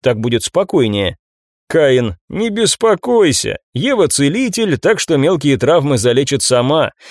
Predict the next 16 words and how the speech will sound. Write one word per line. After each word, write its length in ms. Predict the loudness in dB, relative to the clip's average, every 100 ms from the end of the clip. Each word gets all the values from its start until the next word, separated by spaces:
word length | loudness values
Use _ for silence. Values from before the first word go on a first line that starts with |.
| -8
а 100 | -2
если 300 | 0 0 -2
тренировка 580 | -2 0 2 2 2 0
зайдет 420 | 2 2 2 2
слишком 460 | 0 -2 -2 -2 0
далеко, 540 | 2 2 2 0 0 -2 -4
то 140 | -2
всегда 380 | 0 0 2 2
можно 340 | 2 2 0
прибегнуть 540 | 0 0 2 0 -2 -4
к 80 |
воскрешению». 840 | -2 -2 -2 -4 -2 0 0 -2 -6 _ _ _ _
«Василий, 760 | -4 -2 0 0 0 0 0 -6 _
ты 140 | -4 -2
меня 320 | 0 0 0
утешил». 640 | -2 -2 -2 -2 -4 -8